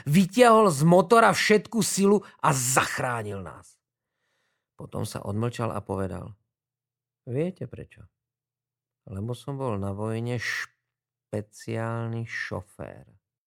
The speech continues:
Tatko musel byť na vojne strašne dlho, lebo on tam bol všetko. Letec, šofér, zabiják a ešte aj parašutista vo veľmi špeciálnom útvare.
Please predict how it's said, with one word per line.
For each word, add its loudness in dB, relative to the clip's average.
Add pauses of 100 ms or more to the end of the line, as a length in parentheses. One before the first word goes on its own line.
(800)
Tatko -2
musel -2
byť -2
na 0
vojne -2
strašne -6
dlho, -4 (400)
lebo 0
on 0
tam -2
bol 0
všetko. -10 (560)
Letec, -2
šofér, -4 (160)
zabiják -4 (320)
a -4
ešte -6
aj 2
parašutista -2
vo 0
veľmi 0
špeciálnom -4
útvare. -6